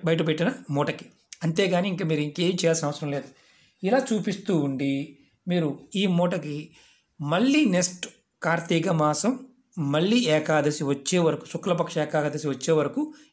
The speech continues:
ఈ మూటని మీ ఇంటి బయటే ఉంచండి. ఇది కట్టడం వల్ల మీకు మీ కులదేవత యొక్క, అలాగే మీ పితృదేవతల యొక్క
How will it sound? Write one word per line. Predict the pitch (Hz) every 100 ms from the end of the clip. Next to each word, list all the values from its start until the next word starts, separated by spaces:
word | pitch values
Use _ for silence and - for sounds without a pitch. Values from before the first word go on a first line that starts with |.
| 160
ఈ | 143
మూటని | 139 147 185
మీ | 175
ఇంటి | 139 147
బయటే | 135 208
ఉంచండి. | 190 - 123 - - - - - _ -
ఇది | 185 294
కట్టడం | 302 180 226 233 233
వల్ల | 185
మీకు | 160 143 - 160
మీ | 160 156 -
కులదేవత | 170 226 226 226 202 190
యొక్క, | 180 160 - 139 - _ _ _ _ -
అలాగే | 147 151 143 143 143 - _ -
మీ | 165
పితృదేవతల | 175 170 254 226 214 190 175
యొక్క | 156 -